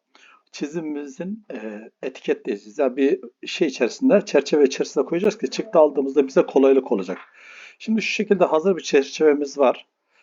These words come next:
İki yüz seksen yediye iki yüz. Bunu alıyoruz. Direkt AutoCAD'de çiziyoruz. Şu şekilde. Hatta benim kendi bilgisayarımda çizilmiş var. Onu da açayım. Oradan hareket edelim.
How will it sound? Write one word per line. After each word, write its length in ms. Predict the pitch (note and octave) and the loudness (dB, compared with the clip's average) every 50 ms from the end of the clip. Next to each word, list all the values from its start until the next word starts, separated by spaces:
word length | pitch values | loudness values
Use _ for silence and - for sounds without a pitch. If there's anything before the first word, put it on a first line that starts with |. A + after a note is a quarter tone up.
| _ _ _ _ | _ _ _ _
İki 240 | - C3 - - E3 | -18 -18 -14 -12 -12
yüz 140 | C#3 C3 - | -12 -12 -12
seksen 320 | - C3+ - - - C#3 | -12 -12 -10 -8 -4 -2
yediye 320 | C3 B2+ B2+ B2+ A#2+ A#2 C3 | -2 -2 0 0 0 0 -2
iki 260 | C3 C3 - - C3 | -4 -8 -8 -8 -6
yüz. 320 | A#2 - - - _ _ _ _ _ _ - _ _ _ _ _ _ | -6 -6 -8 -10 _ _ _ _ _ _ -20 _ _ _ _ _ _
Bunu 140 | F#3 G3 G#3+ | -2 0 2
alıyoruz. 480 | G3 F#3+ F#3+ D#3 A#2+ C3 C3+ - - - _ _ _ _ | 4 4 4 4 2 0 -2 -6 -10 -18 _ _ _ _
Direkt 320 | E3+ E3 D3+ C3 - - - _ _ _ - | -4 -2 -2 -4 -6 -12 -20 _ _ _ -12
AutoCAD'de 680 | D#3+ D#3 - - - D3 C3+ - - B2+ A#2 A2+ - _ _ _ _ _ _ - | -12 -12 -12 -12 -12 -12 -12 -8 -6 -6 -6 -6 -10 _ _ _ _ _ _ -20
çiziyoruz. 680 | - E3+ C#3+ C#3 E3+ D3+ A2 A2 D3 - _ _ _ _ _ _ _ _ _ _ _ _ _ _ _ _ _ _ _ _ _ _ _ _ _ _ _ _ _ _ _ _ _ _ _ | -18 -18 -12 -6 -6 -4 -4 -4 -6 -8 _ _ _ _ _ _ _ _ _ _ _ _ _ _ _ _ _ _ _ _ _ _ _ _ _ _ _ _ _ _ _ _ _ _ _
Şu 80 | - - | -18 -12
şekilde. 500 | - B2+ - - A2+ G#2 G2+ B2+ E3 G3 _ _ _ _ _ _ _ _ _ | -10 -10 -10 -10 -14 -10 -8 -8 -10 -10 _ _ _ _ _ _ _ _ _
Hatta 300 | D#3+ D#3 - - D3+ D3 | -10 -8 -4 -2 -2 0
benim 160 | D3+ D#3+ C#3+ | -2 -2 -4
kendi 260 | - D#3 D#3 D3 C#3+ | -8 -10 -10 -8 -10
bilgisayarımda 420 | C#3+ C#3 - - - D3 C#3+ C#3+ | -12 -14 -16 -12 -10 -8 -8 -8
çizilmiş 500 | C3 - C#3 C3+ C#3 C3+ C3+ B2 - - | -12 -12 -10 -8 -8 -6 -8 -10 -10 -12
var. 80 | A2 G#2 | -12 -12
Onu 180 | G#2+ A2+ A#2 A2+ | -10 -10 -10 -10
da 40 | |
açayım. 360 | A2 G#2 - - - D#3+ - G#3+ | -10 -12 -12 -16 -18 -18 -18 -14
Oradan 320 | - B2 A#2+ B2 A#2 A#2+ | -14 -12 -12 -10 -10 -10
hareket 360 | A#2+ - - G#2 - _ G#2 | -10 -12 -16 -18 -18 _ _
edelim. 280 | F#2+ F#2 G#2 C3 A3 | -14 -12 -12 -12 -12